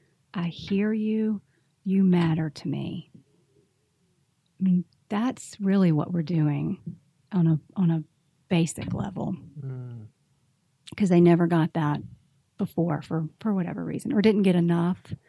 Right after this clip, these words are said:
Speaker 2: Mm-hmm.
Speaker 1: of it.
Speaker 2: Yeah, and that works on the, works on the person, even if they're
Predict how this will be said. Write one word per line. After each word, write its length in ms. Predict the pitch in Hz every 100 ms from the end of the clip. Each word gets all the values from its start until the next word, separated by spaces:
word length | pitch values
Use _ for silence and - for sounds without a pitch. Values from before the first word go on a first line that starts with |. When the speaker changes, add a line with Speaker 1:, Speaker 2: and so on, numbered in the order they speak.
| _
Speaker 2:
Mm-hmm. 400 | 143 127 101 123 120 120 _
Speaker 1:
of 160 | 208 175
it. 160 | 190 294 _ _ _ _ _ _ _ _ _ _ _ _ _ _ - - _ _ _ _ _ _ _ - -
Speaker 2:
Yeah, 280 | 135 131 120
and 80 |
that 160 | 127 135
works 420 | 127 127 127 -
on 300 | 120 113 110
the, 260 | 107 101 - - _ _ - -
works 420 | 127 127 131 139 -
on 160 | 104
the 80 | 104
person, 560 | - 113 101 - 113 113
even 280 | 117 113
if 120 | 110 -
they're 220 | 110 104